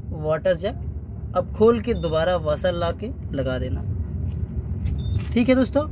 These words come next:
इसका वजह से भी आपका एयर ले सकता है और ये ख़राब होने का वज-, वजह से आपका तेल भी छो-, छोड़ सकता है और आपका तेल return जा सकता है। और दूसरा बात, फिर वहाँ से आप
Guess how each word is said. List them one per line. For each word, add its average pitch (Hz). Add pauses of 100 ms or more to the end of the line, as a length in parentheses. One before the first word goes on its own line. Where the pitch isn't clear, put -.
(280)
इसका 196
वजह 247
से 240
भी 240
आपका 233
एयर 196
ले 214
सकता 214
है -
और 180
ये 262
ख़राब 233
होने 220
का 220
वज-, 220
वजह 202
से 202
आपका 185
तेल 196
भी 165
छो-, -
छोड़ 175
सकता 175
है 175
और 156 (680)
आपका 165
तेल 170
return 147
जा 135
सकता -
है। -
और 170
दूसरा 247
बात, 139 (1000)
फिर 285
वहाँ 226
से 240
आप 226